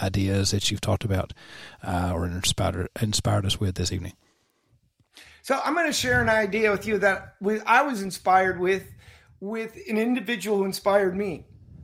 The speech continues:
Speaker 2: Um, actually, I'll, I'll share her name, Janan Budge. She is the, uh,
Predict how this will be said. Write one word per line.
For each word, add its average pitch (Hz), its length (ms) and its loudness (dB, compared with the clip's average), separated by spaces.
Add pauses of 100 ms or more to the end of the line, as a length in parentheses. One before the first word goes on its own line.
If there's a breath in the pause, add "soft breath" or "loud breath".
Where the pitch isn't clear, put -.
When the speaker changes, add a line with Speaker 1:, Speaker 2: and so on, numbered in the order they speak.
(280)
Speaker 2:
Um, 175 340 -6
actually, 185 300 4
I'll, 196 120 -6
I'll 196 60 -2
share 185 300 -2
her 180 80 0
name, 180 320 -2
Janan 165 480 0
Budge. 180 480 0
She 156 320 -10
is 156 380 -6
the, 156 360 -8
uh, 143 260 0